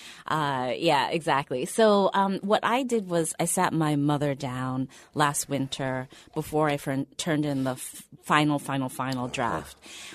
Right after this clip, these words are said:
Speaker 1: Um, and there were still, there was still opportunities to make changes. And I told her every single point in which she appeared in the narrative and where I felt like she might, um,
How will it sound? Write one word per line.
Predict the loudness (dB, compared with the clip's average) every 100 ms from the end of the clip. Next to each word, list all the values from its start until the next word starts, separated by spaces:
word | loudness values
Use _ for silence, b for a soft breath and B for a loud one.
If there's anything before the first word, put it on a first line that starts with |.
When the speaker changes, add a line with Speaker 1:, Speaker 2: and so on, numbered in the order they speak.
| B
Speaker 1:
Um, | 0 2 2 0 0
and | 2
there | 4
were | 4
still, | 2 2 2
there | 2
was | 0
still | 0 2
opportunities | 2 0 -2 -2 0 -2 -4
to | -4
make | -6
changes. | -6 -6 -6 -4 -6 -4
And | -4
I | -4
told | -6 -4 -2 0
her | -2 -4 B B B -4
every | -4 -2 -2 -2
single | 0 0 -2 -4
point | -10 -6 -6 -6 -10 _ -6
in | 0 0
which | 0 -2
she | -2
appeared | -6 -4 -4 -2
in | -2
the | -2
narrative | -2 -4 -8 -8 -8 -8 -14 B B B
and | -4 -2 -2 -2 -4
where | -2 0 0
I | -2
felt | -4 -2 -2
like | -2
she | -4 -4 -4
might, | -4 -4 -6 -8 -12 -12
um, | -8 -6 -4 -6 -8